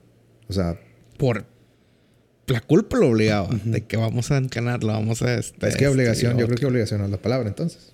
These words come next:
Speaker 1: O sea, este, se sentía muy,
Speaker 2: Todo
Speaker 1: muy,
Speaker 2: pasa,
Speaker 1: muy
Speaker 3: Responsable, ¿no?
Speaker 2: Comprometido.
Speaker 1: Sí, muy comprom-, sí, muy responsable de, de por
Speaker 2: <laughs> Responsable.
Speaker 1: algo que, que no era su
Speaker 3: Ujú.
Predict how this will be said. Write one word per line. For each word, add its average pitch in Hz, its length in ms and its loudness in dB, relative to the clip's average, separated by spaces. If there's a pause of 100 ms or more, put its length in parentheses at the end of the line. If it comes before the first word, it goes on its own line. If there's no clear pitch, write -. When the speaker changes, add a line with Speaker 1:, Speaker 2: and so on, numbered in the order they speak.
Speaker 1:
O - 40 -20
sea, 82 140 -10
este, - 220 -10
se 87 100 -10
sentía 92 300 -4
muy, 113 360 0
Speaker 2:
Todo 110 240 0
Speaker 1:
muy, 117 180 2
Speaker 2:
pasa, 107 220 0
Speaker 1:
muy 101 640 0 (260)
Speaker 3:
Responsable, 117 800 -2
¿no? 104 60 0
Speaker 2:
Comprometido. 120 540 2
Speaker 1:
Sí, 143 300 4
muy 139 80 0
comprom-, 98 160 -6
sí, 143 120 0
muy 120 140 2
responsable 139 640 2
de, 135 180 4
de - 0 -
por - 80 -2
Speaker 2:
<laughs> - 0 - (200)
Responsable. 101 160 2
Speaker 1:
algo 120 340 0
que, 95 300 0
que 95 120 -2
no 90 240 -2
era 104 160 0
su 95 480 -4 (260)
Speaker 3:
Ujú. 107 240 -4